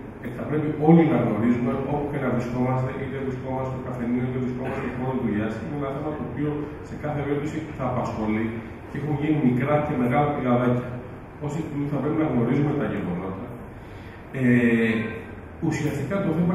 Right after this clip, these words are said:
ξεκίνησε όταν ο πρόεδρος του πασόκ, ο Νίκος Ανδρουλάκης, στις είκοσι οκτώ Έκτου του δύο χιλιάδες είκοσι δύο, γιατί έχω ακούσει και διαφορετικούς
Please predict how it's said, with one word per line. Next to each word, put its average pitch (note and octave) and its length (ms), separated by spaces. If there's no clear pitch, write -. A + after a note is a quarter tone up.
ξεκίνησε D#3+ 640
όταν F#3+ 220
ο - 100
πρόεδρος E3 380
του - 140
πασόκ, D#3+ 360
ο - 100
Νίκος - 240
Ανδρουλάκης, G#2+ 640
στις - 180
είκοσι - 380
οκτώ - 280
Έκτου - 340
του B2+ 80
δύο D3+ 160
χιλιάδες B2+ 540
είκοσι C3+ 440
δύο, B2 200
γιατί C3 200
έχω D3 160
ακούσει D#3 260
και D3 60
διαφορετικούς C#3 720